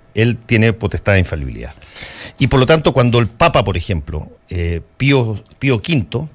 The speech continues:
él, eh, genera una constitución que se llama Romana y Pontifice en mil quinientos sesenta y seis, que de-, detalla que los sacerdotes que cometen sodomía, eh, con niños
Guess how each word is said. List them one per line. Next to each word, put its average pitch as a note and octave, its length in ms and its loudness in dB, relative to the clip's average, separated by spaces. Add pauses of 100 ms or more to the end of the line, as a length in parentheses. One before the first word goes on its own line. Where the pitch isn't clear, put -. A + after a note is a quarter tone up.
(600)
él, D#3 320 4 (420)
eh, G#2+ 320 0 (480)
genera D#3+ 560 2
una B2 540 2
constitución E3+ 720 0
que - 120 -6
se G2+ 100 0
llama C3+ 240 4
Romana C#3 320 2
y C#3 60 0
Pontifice B2 840 -4
en A2+ 200 4
mil G3+ 180 0
quinientos E3+ 460 -2
sesenta D#3 340 -4
y D#3+ 40 -4
seis, - 260 -2 (760)
que C#3+ 240 2
de-, - 300 -2 (160)
detalla C#3 460 2
que B2 120 -2
los A2+ 360 0 (300)
sacerdotes C#3+ 760 0 (140)
que A#2 120 -2
cometen F3 420 2
sodomía, D3 640 0 (720)
eh, A2+ 380 2
con C#3+ 340 2
niños C#3+ 560 0